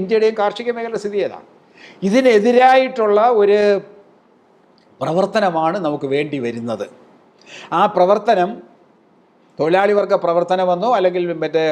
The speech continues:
പ്രവർത്തനമെന്നോ പറഞ്ഞാൽ സാംസ്കാരിക പ്രവർത്തനമാണ്. ആ സാംസ്കാരിക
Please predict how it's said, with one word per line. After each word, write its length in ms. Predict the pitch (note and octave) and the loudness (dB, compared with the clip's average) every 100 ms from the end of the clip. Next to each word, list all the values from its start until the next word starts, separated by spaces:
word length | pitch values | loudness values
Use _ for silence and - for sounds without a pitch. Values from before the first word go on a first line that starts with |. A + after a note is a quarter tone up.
| C#3+ | -2
പ്രവർത്തനമെന്നോ 400 | D3 D3+ E3 E3 | -2 -2 -4 -4
പറഞ്ഞാൽ 200 | D3 F3 E3+ | -4 -2 -2
സാംസ്കാരിക 560 | F#3 F#3+ - A#3 A#3+ B3 A#3 | -4 -4 0 2 2 -2 0
പ്രവർത്തനമാണ്. 640 | G#3+ G3+ F#3 E3 A#2 F#2 - _ - - D#3+ | -2 -2 -4 -4 -8 -12 -20 _ -20 -6 -2
ആ 40 | A3 | 0
സാംസ്കാരിക 500 | F#3+ G3 - A3+ A#3+ | 0 -4 0 0 2